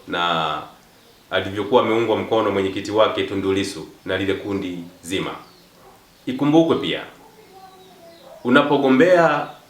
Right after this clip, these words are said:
katika nafasi yeyote na mwanataaluma ambaye ni mwanasiasa,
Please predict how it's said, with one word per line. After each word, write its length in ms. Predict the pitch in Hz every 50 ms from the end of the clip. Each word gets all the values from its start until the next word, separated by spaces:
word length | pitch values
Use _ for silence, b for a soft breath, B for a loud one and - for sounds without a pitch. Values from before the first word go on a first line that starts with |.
| _ _ _ - - _ _ _ _ _ _ _ _ _
katika 340 | - 120 - - 156 156 156
nafasi 580 | 135 131 123 - - 147 139 - 139 135 123 - -
yeyote 420 | 101 117 139 147 127 101 87 78 73 - - - - _ _ _ _ _ _ - - _ _ _ _ _ _ _ _ _ _ - - - _ _ _ _
na 120 | - 110 113
mwanataaluma 960 | 117 120 120 123 123 120 - 135 131 131 143 160 156 165 151 147 143 - -
ambaye 540 | 110 117 123 127 135 135 135 135 135 135 135
ni 180 | 123 101 101 104
mwanasiasa, 640 | 107 113 117 117 117 - 131 123 117 107 - - -